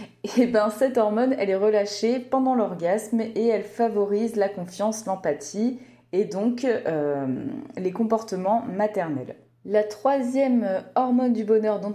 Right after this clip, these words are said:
on va parler, ce sont les endorphines. Ce sont des messagers chimiques qui sont produits par différentes glandes endocrines du cerveau,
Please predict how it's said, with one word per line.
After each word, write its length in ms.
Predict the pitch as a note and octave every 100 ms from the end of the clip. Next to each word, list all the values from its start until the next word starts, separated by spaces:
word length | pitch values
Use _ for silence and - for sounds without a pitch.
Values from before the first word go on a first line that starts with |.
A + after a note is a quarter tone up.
| G#3
on 60 |
va 140 | F#3+ F#3+
parler, 340 | F#3+ F3+ F3
ce 360 | E3+ - - A#3+
sont 360 | A#3+ G#3+ F3+ G3
les 300 | A#3 B3+ A#3
endorphines. 680 | G3 E3 - - A3+ C4 D4 - - -
Ce 200 | B3 A#3+
sont 220 | B3+ B3
des 160 | A3
messagers 640 | G#3+ C4 C4 C4 A#3+ A3+ A3
chimiques 760 | - A#3+ A#3 A#3+ B3+ C#4 B3
qui 140 | - A3+
sont 200 | A3 G#3
produits 800 | - G#3+ G#3+ - G3+ A#3 C4+
par 300 | C4+ G#3 F3+
différentes 560 | F#3 A3 A3 G3+ G3 F#3+
glandes 680 | F#3 G#3 G#3+ G#3 E3+ E3+ E3
endocrines 560 | F#3+ F#3+ F#3+ - G#3 F#3
du 100 | E3+
cerveau, 560 | - D3 D3 F#3+ C4+